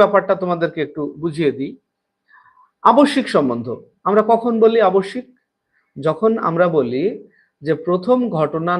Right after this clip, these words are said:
না ঘটলে দ্বিতীয় ঘটনাটি ঘটবে না, এই রকম ক্ষেত্রে আমরা আবশ্যিক সম্বন্ধ বলি।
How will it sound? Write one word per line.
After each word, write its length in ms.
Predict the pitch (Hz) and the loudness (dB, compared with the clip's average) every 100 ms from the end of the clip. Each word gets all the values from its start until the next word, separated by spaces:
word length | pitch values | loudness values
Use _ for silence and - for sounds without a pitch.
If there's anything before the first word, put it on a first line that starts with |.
| 160 | 0
না 80 | 143 151 | -2 -2
ঘটলে 360 | 156 160 135 139 190 | -4 -4 -4 -4 -4
দ্বিতীয় 280 | 165 139 147 143 | -6 -2 -2 -2
ঘটনাটি 440 | 139 143 143 147 202 | -4 -6 -6 -8 -4
ঘটবে 280 | 151 143 117 - | -2 -2 -6 -12
না, 60 | 117 _ _ _ _ _ _ _ _ - | -18 _ _ _ _ _ _ _ _ 6
এই 120 | 226 | 8
রকম 220 | 247 247 254 240 | 6 4 -2 0
ক্ষেত্রে 360 | 202 185 202 247 330 - - | -2 -2 4 4 4 -4 -10
আমরা 220 | 143 147 240 - 156 | -4 -2 -2 -2 -2
আবশ্যিক 360 | 185 196 226 - | 0 -2 -8 -6
সম্বন্ধ 360 | 160 143 135 139 190 | -6 -4 -6 -6 -4
বলি। 180 | 147 104 | -4 -4